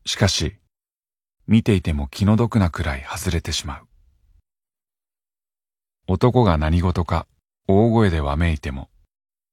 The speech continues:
ディーラーはほとんど取り合わず、無表情に押し続ける。男の目の前に、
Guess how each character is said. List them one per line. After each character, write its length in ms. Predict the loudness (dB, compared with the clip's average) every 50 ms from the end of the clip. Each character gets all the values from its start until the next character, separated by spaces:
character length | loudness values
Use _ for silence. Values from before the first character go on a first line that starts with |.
| _ _ _ -8 0
デ 100 | 2 4
ィ 100 | 4 4
ー 40 | 4
ラ 100 | 4 4
ー 20 |
は 160 | 2 2 0
ほ 160 | 0 -2 -6 -4
と 160 | -2 0 0
ん 40 | 0
ど 100 | 0 -2
取 200 | -6 -6 -4 -4
り 60 | -4
合 80 | -4
わ 100 | -4 -6
ず、 220 | -8 -8 -12 -14 -16 _ _ _ _ _ _ _ _ _ _ _ _ _ _ _ _ _ _ -2
無 160 | 2 2 2 2 2
表 220 | 2 2 2 2 0
情 180 | 0 -2 -2
に 160 | -2 -4 -6 -4
押 160 | -4 -4 -4
し 60 | -4
続 280 | -6 -6 -6 -6 -6 -4
け 140 | -4 -6 -6
る。 160 | -6 -8 _ _ _ _ _ _ _ _ _ _ _ _ _ _ _ _ _ _ _ _ _ _ _ _ _ _ _ _ _ _ _ _ _ _ _ _ _ _ _ _ _ _ _ -4
男 360 | -4 0 2 2 2 4 4
の 100 | 4 4
目 140 | 4 4 4
の 120 | 2 2
前 200 | 2 2 2 2
に、 200 | 0 -2 -6 -10